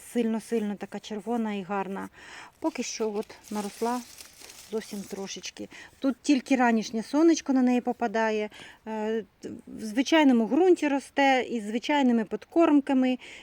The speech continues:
Я розкидаю по весні на, там буває смакот, якщо є. Ну, це досить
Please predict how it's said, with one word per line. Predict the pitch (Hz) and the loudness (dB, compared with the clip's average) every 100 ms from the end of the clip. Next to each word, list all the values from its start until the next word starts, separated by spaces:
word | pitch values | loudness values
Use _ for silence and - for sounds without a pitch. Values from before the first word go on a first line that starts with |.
| - | -4
Я | 285 277 247 | 4 6 6
розкидаю | 226 - 226 226 220 214 | 4 -2 -2 0 2 0
по | 220 | -2
весні | 208 208 247 269 277 | -6 -4 2 4 6
на, | 254 233 226 226 208 202 214 214 - - _ - | 4 2 0 -2 -2 -4 -6 -8 -10 -20 _ -6
там | 220 208 | -4 -2
буває | 214 233 226 214 208 180 - 208 | 0 2 4 4 0 -6 -12 -12
смакот, | - 214 - 294 | -6 -4 -2 0
якщо | 254 - 247 | 0 0 0
є. | 220 233 226 220 | 2 2 2 0
Ну, | 240 233 190 - | 0 0 -2 -4
це | 233 | -4
досить | 208 - 196 - | -2 -6 -10 -8